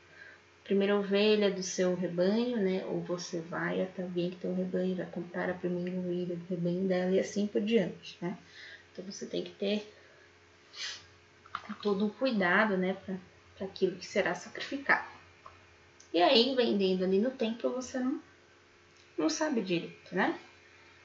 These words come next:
E os cambistas que provavelmente faziam empréstimos. Versículo quatorze.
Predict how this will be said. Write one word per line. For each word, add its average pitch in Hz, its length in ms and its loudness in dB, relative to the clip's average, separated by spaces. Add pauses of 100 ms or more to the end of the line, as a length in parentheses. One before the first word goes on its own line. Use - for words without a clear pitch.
(120)
E 262 200 4
os 285 120 0
cambistas 254 640 2
que - 120 -6
provavelmente 202 960 0 (420)
faziam 170 280 -2
empréstimos. - 720 -10 (880)
Versículo 254 420 4
quatorze. - 640 -2